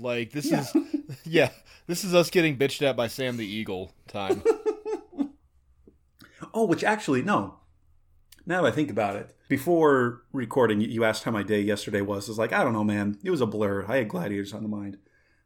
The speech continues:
Speaker 2: Um, uh, watched, uh, Muppet Christmas Carol, of course.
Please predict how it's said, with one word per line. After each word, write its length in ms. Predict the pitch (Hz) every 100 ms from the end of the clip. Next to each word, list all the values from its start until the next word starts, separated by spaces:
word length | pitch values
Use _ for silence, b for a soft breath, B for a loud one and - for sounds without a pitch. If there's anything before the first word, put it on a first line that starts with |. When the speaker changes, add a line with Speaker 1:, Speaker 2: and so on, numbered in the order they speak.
| _
Speaker 2:
Um, 400 | 117 110 101 101 - _ _ _ _ _ _ -
uh, 180 | 113 104
watched, 640 | 107 127 160 - - - _ _ _ _ _ _ _ _ _ _ -
uh, 440 | 123 113 110 107 107
Muppet 320 | 135 123 160 160
Christmas 300 | 165 143 -
Carol, 420 | 117 107 147 -
of 120 | -
course. 440 | - 113 - -